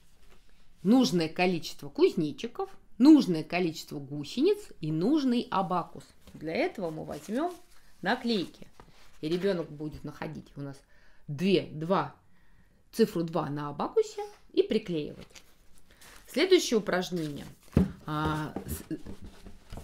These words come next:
оно не просто упражнение, это волшебное упражнение, которое учит ребенка еще ориентироваться в пространстве и работать со стрелками. Здесь ребенку предлагается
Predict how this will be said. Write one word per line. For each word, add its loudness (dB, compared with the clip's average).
оно 2
не 0
просто 4
упражнение, -2
это -4
волшебное -2
упражнение, -2
которое 2
учит 0
ребенка -6
еще -12
ориентироваться -6
в -20
пространстве -6
и 0
работать -2
со -4
стрелками. -2
Здесь 4
ребенку 2
предлагается -2